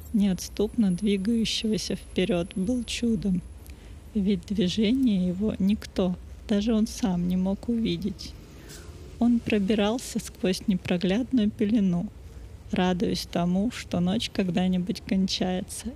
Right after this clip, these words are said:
и скоро темноту и необъятный космос — разрушит утренний рассвет. Бадам предвкушал,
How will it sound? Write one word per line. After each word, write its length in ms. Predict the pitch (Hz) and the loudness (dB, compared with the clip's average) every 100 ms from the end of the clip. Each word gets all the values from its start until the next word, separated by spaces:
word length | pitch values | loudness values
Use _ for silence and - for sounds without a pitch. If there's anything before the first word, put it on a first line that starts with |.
| - | -6
и 60 | 185 | -6
скоро 500 | 170 - 190 202 - | -6 -2 0 2 0
темноту 840 | - - 180 180 175 - - 196 | -6 0 2 4 2 0 0 0
и 160 | - 185 | 2 2
необъятный 800 | 185 202 196 196 180 180 226 202 - | 4 2 2 2 0 2 0 -2 -2
космос — 540 | 190 220 - 220 - - - - - | -2 -2 -2 -4 -6 -16 -18 -20 -8
разрушит 680 | 226 214 190 202 - 226 - | -2 0 0 -2 -2 -6 -2
утренний 480 | 190 - 214 196 190 | -4 0 0 2 2
рассвет. 560 | 190 - - 233 180 - - - - - - - - - | 0 -4 -2 0 0 -4 -18 -18 -20 -20 -20 -20 -20 -8
Бадам 560 | - 190 185 180 196 226 - - | 0 2 2 0 2 2 -2 -6
предвкушал, 800 | 226 202 - - 185 - 202 220 | -4 -4 -4 -4 -2 0 0 -2